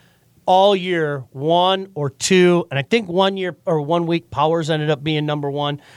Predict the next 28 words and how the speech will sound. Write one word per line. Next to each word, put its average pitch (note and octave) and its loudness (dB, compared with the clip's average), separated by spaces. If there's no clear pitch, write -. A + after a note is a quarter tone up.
But D#3+ -2
these G#3 -4
have G#3+ -8
been G3 0
the F3 0
two G#3+ -4
best F#3+ -2
teams, E3+ -2
not E3 2
only F3 0
in D#3 -6
Division D3 -4
Two, D3+ -2
but C3 -2
in B2+ -2
my, D#3 0
again, C#3+ -8
humble D3+ -4
opinion, D#3 -6
I C#3+ -8
think D#3+ -4
the - -20
two F3 -8
best D#3+ -2
teams D#3 -4
in C#3+ -4
the C3 -6
state. D#3 -2